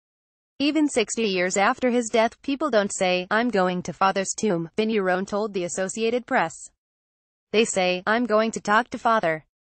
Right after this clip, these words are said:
Father Solanus, a native of Oak Grove, Wisconsin, joined the Capuchin religious order in Detroit in eighteen ninety-seven and was ordained a priest seven years later.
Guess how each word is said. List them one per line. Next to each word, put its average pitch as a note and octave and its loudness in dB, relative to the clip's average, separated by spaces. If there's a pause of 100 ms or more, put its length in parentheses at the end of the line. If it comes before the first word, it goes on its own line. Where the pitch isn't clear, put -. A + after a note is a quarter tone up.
(180)
Father A#3 0
Solanus, A#3+ 0 (160)
a G3+ -2
native G#3 2
of F3 -2
Oak G#3 2
Grove, F#3 2
Wisconsin, A#3 -4
joined A3 0
the G3+ -6
Capuchin G#3+ -2
religious G#3+ 0
order F3+ 0
in F3+ 0
Detroit G#3 0
in E3+ -2
eighteen A#3 -2
ninety-seven A3+ 2
and F3 -2
was F3+ -2
ordained F3+ -2
a E3+ -2
priest B3 -4
seven G3 0
years F#3+ -2
later. F3+ -2